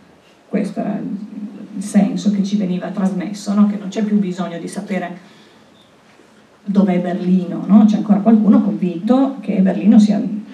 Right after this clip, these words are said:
mezzo alla Germania, per cui esattamente nel centro, da una parte c'era Berlino Est, dall'altra Berlino Ovest,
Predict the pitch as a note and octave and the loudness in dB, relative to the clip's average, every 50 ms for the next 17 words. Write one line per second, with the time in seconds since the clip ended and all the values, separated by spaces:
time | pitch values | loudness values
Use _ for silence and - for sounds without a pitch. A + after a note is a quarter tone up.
0 | F#3+ F3+ G3 A3 C4+ A3+ G3+ F#3+ E3+ E3 E3+ - C#4+ D#4+ B3+ G#3+ G3+ A#3 D#4 D4 | 2 6 6 8 8 8 6 4 2 -2 -2 -2 -2 0 0 0 0 0 0 0
1 | B3 G#3 G#3 - - A#3 A3 G3 - - - - - - - G3+ G#3 G#3 A3 A#3+ | 0 -2 -4 -4 -4 -2 -2 -2 -2 -4 -8 -14 -10 -4 0 2 2 2 2 2
2 | A#3 G#3+ G3 G3 F#3+ C4 C#4 - B3+ A3+ G#3 G3+ G3+ F#3+ G3+ G#3+ G#3 G#3 A#3 G#3+ | 0 0 0 0 0 0 0 0 2 2 2 2 2 2 4 6 6 6 6 4
3 | G#3 F#3+ - G#3+ G3+ F#3+ F3 F#3 F#3 G#3 A#3+ D4 C#4+ A3 G#3 G#3+ G#3 - F#3 F3+ | 0 0 0 0 0 0 0 0 2 4 4 4 4 4 4 6 4 4 2 0
4 | F#3 G3 G3 - - - G#3+ B3 D4 D4+ G3+ G3 A#3 C4+ D4+ D4 | 2 2 2 2 0 -4 -4 -2 -2 -2 0 -2 -2 -2 -4 -6